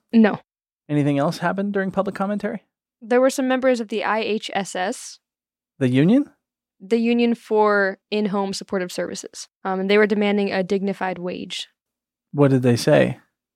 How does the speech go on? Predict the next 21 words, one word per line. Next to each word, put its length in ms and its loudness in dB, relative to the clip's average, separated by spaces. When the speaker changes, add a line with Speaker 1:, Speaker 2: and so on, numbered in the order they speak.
Speaker 1:
They 680 2
noted 520 2
that 340 -2
they 140 -2
make 280 -4
less 180 -6
money 220 -4
than 160 -6
fast 400 -4
food 180 -6
restaurant 480 -8
workers, 560 -10
and 300 -2
they 120 0
feel 300 -2
that 180 -6
the 80 -6
work 220 -6
that 140 -10
they 120 -6
do 460 -6